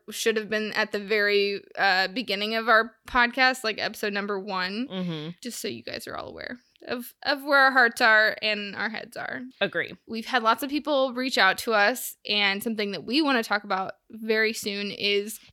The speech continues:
Speaker 1: discussing our deconstruction of our faith, where, where we are at now, how we got there. But in order to do that, we kind of need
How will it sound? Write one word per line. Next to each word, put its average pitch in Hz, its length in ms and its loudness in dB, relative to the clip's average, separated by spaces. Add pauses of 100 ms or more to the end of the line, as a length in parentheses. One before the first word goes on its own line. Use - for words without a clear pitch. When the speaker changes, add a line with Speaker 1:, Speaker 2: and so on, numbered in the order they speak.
Speaker 1:
discussing 254 680 -2
our 214 260 2
deconstruction 214 760 -2
of 190 80 -8
our 190 120 0
faith, 196 360 -2
where, 208 420 -4
where 220 220 -2
we 220 160 -2
are 208 140 4
at 190 300 -2 (420)
now, 262 560 4
how 226 220 2
we 190 120 -4
got 240 380 0
there. 208 520 0
But 214 200 2
in 220 100 -4
order 262 300 0
to 254 160 -6
do 208 240 -8
that, 196 240 -4
we 196 100 -6
kind 208 260 0
of 202 140 -6
need 202 240 -6